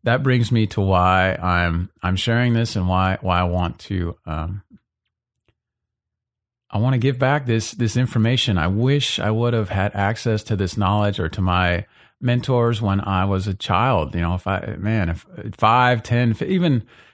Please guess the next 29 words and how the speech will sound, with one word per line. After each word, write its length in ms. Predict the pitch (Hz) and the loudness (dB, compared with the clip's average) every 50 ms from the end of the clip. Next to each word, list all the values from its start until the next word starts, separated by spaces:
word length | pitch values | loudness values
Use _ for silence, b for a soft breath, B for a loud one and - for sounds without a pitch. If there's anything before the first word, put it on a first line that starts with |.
| B B | B B
even 240 | - 185 185 185 156 | -2 0 2 2 2
at 120 | 120 - | 0 -2
twenty 340 | - - 151 151 165 165 139 | -2 -2 0 0 2 2 2
or 80 | 113 104 | 2 0
thirty, 760 | - - - - 147 165 190 196 190 175 131 98 90 - - _ - | -2 -4 -6 -4 -2 0 0 0 2 2 2 0 0 -2 -6 _ -4
you 80 | 107 | 0
know, 140 | 101 98 95 | 0 2 2
this, 220 | 95 110 107 - - | 0 0 -2 -4 -6
this 280 | - 139 127 117 - | -4 -4 -4 -4 -2
information 680 | 165 143 135 - - 117 107 110 120 117 - - 110 101 | -2 -2 -2 0 0 0 0 0 0 -2 -2 -2 -2 -2
could 200 | - - 117 110 | -2 -2 -2 0
have, 200 | 110 98 110 117 - _ b b b b b b b b b b b b b _ - | 0 -2 -4 -8 -14 _ b b b b b b b b b b b b b _ -6
um, 500 | 101 92 90 85 78 76 76 76 - - _ _ - - | -2 -2 0 0 -2 -4 -4 -6 -8 -12 _ _ -10 -4
been 160 | 123 110 107 | -2 -2 -2
so 600 | 107 - - - - - - 202 190 175 151 110 | -2 -2 -4 -4 -4 -4 -2 0 0 2 2 2
helpful 480 | 98 120 127 - - - 113 98 92 | 2 2 0 0 -2 -2 -2 0 0
at 100 | 92 95 - - | 0 -2 -2 -4
any 380 | 165 175 180 156 143 139 - | -2 -2 0 0 0 0 0
and 120 | 120 113 110 | -2 -2 -2
all 280 | - - 113 139 139 | 0 0 0 2 2
of 100 | 135 107 | 2 2
those 200 | 104 104 104 104 | 0 0 0 -2
stages 400 | - - 110 104 101 113 101 95 | -2 -2 -2 -2 0 0 0 0
of 80 | 101 95 | 0 0
my 120 | 92 90 | 0 0
life. 420 | 90 95 107 107 90 87 - - - | 0 0 0 0 -2 -4 -6 -12 -12
And 260 | - 92 92 90 - - | -8 -6 -6 -6 -6 -6
it, 400 | 90 98 98 - _ _ - 107 | -6 -8 -8 -10 _ _ -14 -14
it, 100 | - | -14